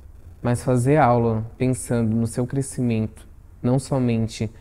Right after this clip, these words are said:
é, pra sua coreografia, não somente, é, pro espetáculo de final de ano, ele precisa experienciar de tudo um pouco. Seja pra que se, seja pra um espetáculo de final de ano, seja pra câmera, seja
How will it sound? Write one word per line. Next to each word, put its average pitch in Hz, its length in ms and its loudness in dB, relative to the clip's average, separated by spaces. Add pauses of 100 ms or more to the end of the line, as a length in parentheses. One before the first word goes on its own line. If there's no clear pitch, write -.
(260)
é, 107 800 -2 (560)
pra 127 300 4
sua - 280 -2
coreografia, 113 840 -2 (180)
não 123 300 0
somente, 117 680 -2 (420)
é, 110 280 -2
pro 131 260 0
espetáculo 117 540 -2
de - 60 -18
final 113 160 -2
de 117 140 -2
ano, 123 360 -2 (380)
ele 113 160 0
precisa 123 320 -2
experienciar 117 720 -2 (220)
de 120 120 -4
tudo 113 220 0
um 117 60 0
pouco. - 340 -10 (320)
Seja 120 320 0
pra 117 200 0
que 117 100 -8
se, 110 420 -2 (140)
seja 117 340 -2
pra 113 140 -2
um 113 80 0
espetáculo 113 580 -4
de - 60 -12
final 123 160 -10
de 127 140 -4
ano, 131 300 -2
seja 110 360 -2
pra - 120 -8
câmera, 120 600 0 (340)
seja 113 720 0